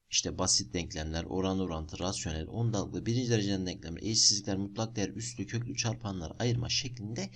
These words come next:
gidecek. En temel konu ne? Dört işlem. Dört işlem bilmeden daha ileriye gidemezsiniz. Şurayı bilmeden arkadaşlar şuraya gidemezsiniz. Bunu unutmuyoruz.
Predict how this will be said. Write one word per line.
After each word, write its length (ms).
gidecek. 440
En 260
temel 320
konu 300
ne? 160
Dört 400
işlem. 380
Dört 220
işlem 380
bilmeden 460
daha 340
ileriye 400
gidemezsiniz. 920
Şurayı 600
bilmeden 540
arkadaşlar 480
şuraya 440
gidemezsiniz. 1080
Bunu 340
unutmuyoruz. 680